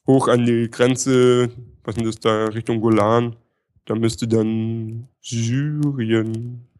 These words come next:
so Libanon, Syrien, die Ecke da oben. Und also der Israel National Trail, der zielt sich einmal von ganz im Süden von Israel bis hoch in ganzen, ganz im Norden von,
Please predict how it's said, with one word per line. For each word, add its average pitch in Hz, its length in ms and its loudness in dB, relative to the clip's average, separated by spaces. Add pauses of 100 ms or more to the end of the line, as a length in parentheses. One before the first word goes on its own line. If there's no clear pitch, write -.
(280)
so 123 260 2
Libanon, 120 480 4
Syrien, 117 460 0
die 110 100 0
Ecke 107 180 -2
da 107 80 0
oben. 117 360 -2 (920)
Und 123 360 0 (720)
also 120 200 2
der 123 240 4
Israel 123 320 0
National 127 360 0
Trail, 123 220 2
der 120 160 2
zielt 131 260 -2
sich 123 240 -6
einmal 123 360 2
von 131 520 0 (280)
ganz 120 240 0
im 120 160 -4
Süden 127 380 -4
von 120 680 -6
Israel 117 420 -4
bis 107 300 -4
hoch 120 400 0 (720)
in 117 600 2 (180)
ganzen, 113 840 -2
ganz 117 220 0
im 113 160 0
Norden 113 340 2
von, 104 540 -8